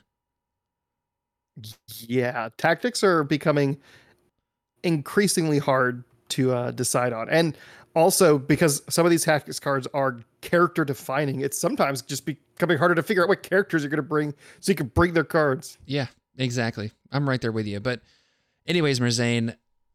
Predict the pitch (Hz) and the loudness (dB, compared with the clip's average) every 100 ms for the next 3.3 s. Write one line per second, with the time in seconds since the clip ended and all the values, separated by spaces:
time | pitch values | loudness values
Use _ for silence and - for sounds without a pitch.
0 | _ _ _ _ 151 208 202 180 175 - | _ _ _ _ -4 -4 -2 -4 -4 -4
1 | 139 147 135 131 120 117 113 123 120 123 | -4 -2 -2 -2 -4 -6 -6 -6 -6 -4
2 | - 117 113 117 - 107 107 98 95 - | -4 -4 -6 -8 -10 -14 -14 -14 -14 -14
3 | - 62 - | -16 -20 -20